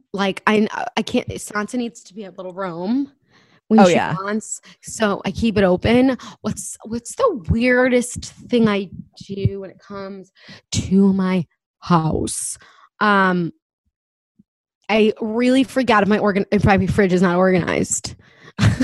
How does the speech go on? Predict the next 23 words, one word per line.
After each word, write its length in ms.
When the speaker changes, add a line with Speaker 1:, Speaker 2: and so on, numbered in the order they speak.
Speaker 1:
Like, 180
I 120
need 300
to 80
organize 580
it, 160
and, 140
like, 160
it 80
needs 340
to 100
have 220
sections. 840
<laughs> 40
Speaker 2:
Okay. 200
Okay, 180
I 160
have 160
one, 140
actually. 520
Um, 500
the 200
amount, 500